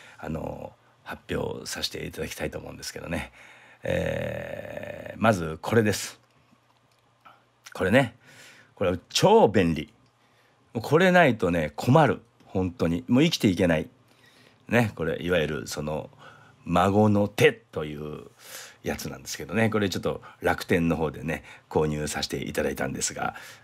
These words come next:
ね、緑の孫の手。これがね、いいんですよ。こう、背中が痒い時にね、こう、なんかこう届く。ね、こう、ね、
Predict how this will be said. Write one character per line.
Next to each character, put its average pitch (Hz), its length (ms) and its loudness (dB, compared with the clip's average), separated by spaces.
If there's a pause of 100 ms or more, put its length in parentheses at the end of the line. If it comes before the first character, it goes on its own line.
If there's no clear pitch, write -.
ね、 120 160 2
緑 82 320 2
の 69 220 -8
孫 76 260 0
の 80 120 0
手。 - 260 -4 (180)
こ - 120 -8
れ 87 140 -4
が 101 120 -2
ね、 123 440 0
い 151 160 -2
い - 20 -2
ん 170 160 -2
で 170 140 0
す 170 100 -2
よ。 156 320 4 (380)
こ - 80 -4
う、 - 40 -2
背 156 140 2
中 165 300 0
が 160 140 2
痒 156 300 0
い 151 80 2
時 107 220 2
に 95 80 0
ね、 98 280 -2 (280)
こ - 440 -16
う、 - 80 -8
な 110 100 0
ん 113 40 -2
か 110 120 0
こ - 180 -6
う - 20 0
届 147 380 2
く。 - 60 -10 (720)
ね、 127 580 0
こ 127 460 2
う、 - 280 -4
ね、 - 560 0